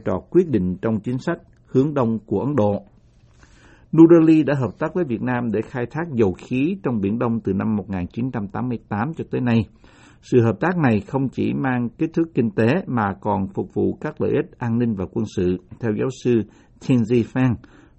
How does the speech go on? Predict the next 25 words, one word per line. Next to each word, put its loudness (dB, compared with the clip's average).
Phó 2
Giám -4
đốc -2
Trung 0
tâm -2
Ấn -4
Độ 0
học -4
thuộc -2
Đại -4
học -6
Quốc -6
gia -2
Thanh -2
Hoa -2
của -2
Đài -2
Loan. 0
Biển 2
Đông 2
có 0
tầm 0
quan 0
trọng 0
và -2